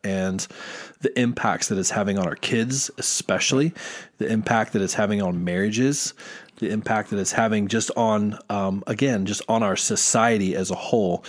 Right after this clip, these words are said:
that's polarizing our political spectrum, um, pitting the right against the left, the extreme right against the extreme left. Um,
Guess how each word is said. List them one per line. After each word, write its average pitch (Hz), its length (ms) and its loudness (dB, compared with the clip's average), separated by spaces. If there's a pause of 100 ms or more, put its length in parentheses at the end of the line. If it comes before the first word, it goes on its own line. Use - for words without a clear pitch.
(480)
that's 202 240 -2 (180)
polarizing 98 920 4 (240)
our 95 160 0 (260)
political 104 500 0
spectrum, 87 600 -2 (440)
um, 87 240 -2 (200)
pitting 110 340 2
the 92 100 2
right 92 300 2
against 90 380 -4
the 90 100 -2
left, 90 500 -2
the 95 100 -4
extreme 98 440 -2
right 90 260 -2
against 90 380 -6
the 82 80 -8
extreme 90 420 -4
left. 85 380 -4 (480)
Um, - 300 -8